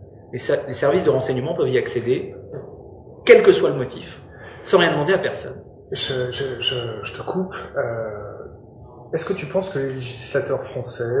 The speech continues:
Speaker 2: nos hommes politiques, sont suffisamment équipés intellectuellement parlant ou suffisamment formés pour comprendre ce qui est en train de se jouer ?
Speaker 1: Attends, un, un point avant ça.
Speaker 2: Vas-y.
Speaker 1: Parce qu'on oublie de le, le, le rappeler quand on parle entre nous.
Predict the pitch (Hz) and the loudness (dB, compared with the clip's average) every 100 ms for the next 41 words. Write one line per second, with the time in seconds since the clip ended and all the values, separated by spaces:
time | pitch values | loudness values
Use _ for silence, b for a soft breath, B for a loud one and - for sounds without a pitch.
0 | 107 117 123 117 127 123 117 120 151 - | -2 -4 -6 -4 -4 -6 -8 -10 -14 -16
1 | - - 117 - 151 - 131 131 127 123 | -16 -14 -12 -12 -12 -12 -6 -4 -4 -4
2 | 120 117 113 156 - - 180 175 151 143 | -4 -6 -8 -10 -12 -8 -4 -4 -6 -6
3 | 139 - 135 127 127 127 117 123 147 165 | -10 -6 -4 -2 -4 -4 -4 -4 -4 -4
4 | 151 - - 127 143 127 131 123 - 170 | -8 -10 -12 -12 -8 -4 -4 -6 -4 -2
5 | 143 131 151 190 - - 120 143 - 185 | -2 -2 -6 -8 -12 -10 -8 -8 -8 -8
6 | - 135 127 127 - 120 120 117 113 - | -6 -8 -6 -8 -6 -6 -4 -4 -6 -10
7 | - 160 - 196 196 208 185 139 131 - | -8 -6 -2 -2 0 0 0 0 -2 -4
8 | - - - - - 123 - 151 143 165 | -8 -12 -18 -20 -12 -12 -8 -4 -2 0
9 | 175 185 208 160 143 139 135 131 135 131 | 2 2 0 -2 -2 0 0 2 2 2
10 | - 180 - 127 127 123 139 131 117 - | 2 0 0 -4 -4 -4 -2 -2 -4 -6
11 | 110 - | -8 -8